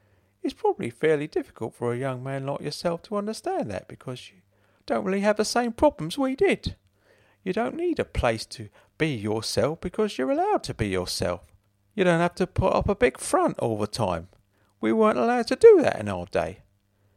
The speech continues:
Everyone had to be exactly the same. And if there were any bits of you that weren't like everybody else, you just had to keep it hidden away. I'm not just talking about things like sexual preferences.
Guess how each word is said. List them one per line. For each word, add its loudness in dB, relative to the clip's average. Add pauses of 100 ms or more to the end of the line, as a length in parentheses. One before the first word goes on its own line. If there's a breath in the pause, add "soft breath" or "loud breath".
(240)
Everyone 4
had 2
to -8
be 2
exactly 0
the -4
same. 0 (640)
And -6
if -4
there 2
were 6
any 2
bits -4
of -12
you 0
that 0 (360)
weren't 4
like 0
everybody -2
else, 0
you -6
just -2
had -2
to -6
keep -2
it 2
hidden 2
away. 2 (800)
I'm -4
not -2
just -10
talking -2
about -4
things -4
like -4 (460 soft breath)
sexual -2
preferences. -6